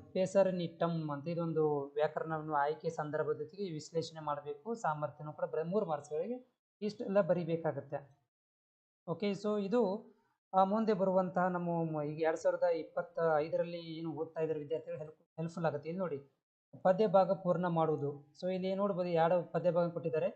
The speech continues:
ಇಲ್ಲಿ ಏನ್ ಬರೀಬೇಕು ಅಂತಂದ್ರೆ ಇಲ್ಲಿ ಸ್ಟಾರ್ಟ್ ಆಗಿದೆ. ಇದು ನಾಲ್ಕು ಮಾರ್ಕ್ಸಿಗೆ ಬಂದಿದೆ. ಯಾವ್ದಾದ್ರು ಒಂದನ್ನು ಮಾತ್ರ ಇಲ್ಲಿ ಬರೀಬೇಕಾಗತ್ತೆ. So ಇದಕ್ಕೆ ಏನಂತಂದ್ರೆ, ಆ, ಅದಕ್ಕೆ ನಾಲ್ಕು ಮಾರ್ಕ್ಸ್ ಕೊಟ್ಟಿದ್ದಾರೆ.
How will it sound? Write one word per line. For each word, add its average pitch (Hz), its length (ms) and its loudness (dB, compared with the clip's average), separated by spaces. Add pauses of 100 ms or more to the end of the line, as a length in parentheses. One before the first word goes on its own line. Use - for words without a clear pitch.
(200)
ಇಲ್ಲಿ 185 180 -4
ಏನ್ 208 100 0
ಬರೀಬೇಕು 170 480 -6
ಅಂತಂದ್ರೆ 156 280 -4
ಇಲ್ಲಿ 160 160 -6
ಸ್ಟಾರ್ಟ್ 165 300 -2
ಆಗಿದೆ. 151 200 -4
ಇದು 180 160 -8
ನಾಲ್ಕು 170 300 -2
ಮಾರ್ಕ್ಸಿಗೆ 165 280 -10
ಬಂದಿದೆ. 156 260 -10
ಯಾವ್ದಾದ್ರು 156 360 2
ಒಂದನ್ನು 165 300 0
ಮಾತ್ರ 151 280 -6
ಇಲ್ಲಿ 151 140 -10
ಬರೀಬೇಕಾಗತ್ತೆ. 143 580 -6 (760)
So 180 200 2
ಇದಕ್ಕೆ 185 280 -4 (100)
ಏನಂತಂದ್ರೆ, 190 560 -2 (240)
ಆ, 165 120 4
ಅದಕ್ಕೆ 165 340 0
ನಾಲ್ಕು 165 320 2
ಮಾರ್ಕ್ಸ್ 160 220 -2
ಕೊಟ್ಟಿದ್ದಾರೆ. 160 340 -4